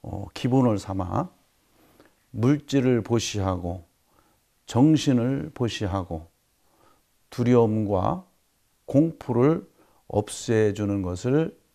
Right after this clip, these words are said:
원칙으로 한다. 옛날 중국에 원효범이라는 사람이 살았는데, 운명이 기구하여 일찍 부모를 여의고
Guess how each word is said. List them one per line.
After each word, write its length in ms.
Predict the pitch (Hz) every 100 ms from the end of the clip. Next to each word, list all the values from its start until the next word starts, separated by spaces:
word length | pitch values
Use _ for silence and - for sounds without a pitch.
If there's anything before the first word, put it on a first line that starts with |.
| -
원칙으로 680 | 95 98 - - 92 101
한다. 560 | 110 101 90 82 87 98 _ _ _ - - - - - _ 131
옛날 360 | 147 160 139
중국에 680 | - 139 131 113 101 120 - _ _ _ _
원효범이라는 960 | 107 135 170 147 151 139 123 113 107 98
사람이 540 | 120 117 110 104 90
살았는데, 880 | - 113 113 107 98 98 95 123 110 _ _ _ _ _ _ _ _ _ _ _ _ -
운명이 640 | 123 143 147 139 123 117 95
기구하여 760 | 123 110 104 110 90 135 196 - _ _ _ _
일찍 720 | 107 123 160 156 - 180 180 - _ _ _ -
부모를 460 | 113 113 107 107
여의고 640 | 101 101 101 95 95 98